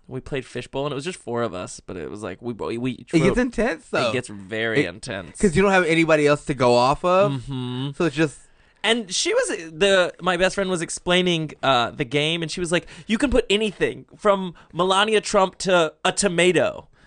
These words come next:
Speaker 1: And I was like, "That was a weird spectrum." <laughs> How are you gonna put Melania Trump on the same spectrum of tomato? I guess you covered everything.
Speaker 2: Yeah, that's everything.
Speaker 1: <laughs> That's it all.
Speaker 2: What is the worst date?
Speaker 1: Wait.
Speaker 2: Oh, yes.
Speaker 1: But here's where that date, so it was so great.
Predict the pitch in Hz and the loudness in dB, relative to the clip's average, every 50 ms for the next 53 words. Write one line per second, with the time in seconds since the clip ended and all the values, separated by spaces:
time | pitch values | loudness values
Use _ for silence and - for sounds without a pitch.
0 | _ _ _ - 170 185 180 185 196 - - - 392 539 480 - - 151 135 151 | _ _ _ -8 -6 -6 -4 -4 -6 -4 0 0 2 4 4 2 2 2 4 4
1 | 147 147 151 131 - - - 139 120 - - - 160 147 143 156 170 160 170 131 | 4 4 2 2 -2 -4 -2 -2 -4 -4 -4 -2 2 2 4 4 2 0 -2 -4
2 | - - - 127 - - - - - - - - - - - 302 262 359 466 453 | -4 -6 -6 -4 -4 -4 -4 -6 -6 -6 -6 -4 0 0 2 4 4 4 4 2
3 | 403 381 359 349 311 269 - - - - 311 294 - - 190 196 202 190 - - | 0 0 0 2 2 2 2 0 0 4 4 2 2 2 0 0 2 2 2 2
4 | 240 233 233 - 262 247 208 220 214 220 214 170 240 240 233 - - - 214 226 | 0 0 0 0 0 2 2 4 4 2 0 2 2 2 2 2 0 0 0 2
5 | 214 220 208 214 208 - - 208 180 180 175 - 165 - 160 175 147 135 196 254 | 2 2 2 2 0 2 0 0 2 2 2 2 2 2 0 0 0 2 2 2
6 | 415 - 196 190 - - - 196 208 202 185 151 165 196 294 - - - 143 127 | 2 0 -4 -10 -6 0 2 2 4 4 4 4 4 4 2 2 0 0 0 2
7 | 127 135 160 165 190 - 170 208 220 170 170 196 196 220 202 - 156 131 120 - | 2 4 4 4 2 0 -2 -2 0 2 2 2 0 -2 -2 0 0 0 0 -2
8 | - - - 214 233 247 226 196 - 175 190 214 - - - - - _ - - | -2 0 0 0 0 0 -2 -2 -2 0 0 0 0 -2 -4 -6 -14 _ -20 -20
9 | - - - - - _ _ _ _ - 113 110 131 131 - - 165 180 190 185 | -20 -20 -20 -20 -20 _ _ _ _ -16 -6 -2 -2 -2 0 0 -2 -2 -2 -4
10 | 170 175 175 175 165 151 120 101 107 113 123 - - - - 135 131 127 117 104 | -4 -4 0 0 2 2 2 2 2 2 2 0 -4 -2 0 0 2 2 0 0
11 | 110 110 98 - - - _ _ _ _ _ - 120 104 - - - - - - | 0 0 -2 -2 -6 -16 _ _ _ _ _ 0 0 0 0 -2 -12 -14 -16 -20
12 | - - - _ _ _ _ _ _ _ _ _ _ - - 143 139 139 - - | -20 -20 -20 _ _ _ _ _ _ _ _ _ _ -4 -2 -2 -2 -2 -4 -6
13 | - 160 160 160 151 156 160 139 131 127 117 - - 135 120 - _ - - - | -4 -4 -4 -4 -4 -2 0 2 2 2 0 0 -2 -4 -4 -4 _ -8 -6 0
14 | 151 143 120 - 135 - - - - - - - - 156 139 135 117 107 110 110 | 0 0 0 0 -4 -6 -6 -6 -4 -4 -4 -2 2 4 4 4 4 2 -2 -4
15 | - - - | -4 -8 -12